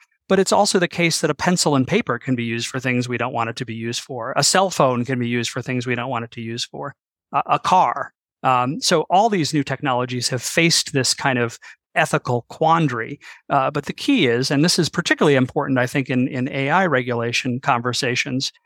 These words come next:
is to recognize what the behavior is you're trying to impact. So I'll give another example. Um, there's been this idea that A I used in lending or hiring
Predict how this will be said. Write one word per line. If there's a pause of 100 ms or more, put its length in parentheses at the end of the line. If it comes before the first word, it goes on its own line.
(200)
is
to
recognize
what
the
behavior
is
you're
trying
to
impact. (100)
So
I'll
give
another
example. (240)
Um,
there's
been
this
idea
that
A
I
used
in
lending
or
hiring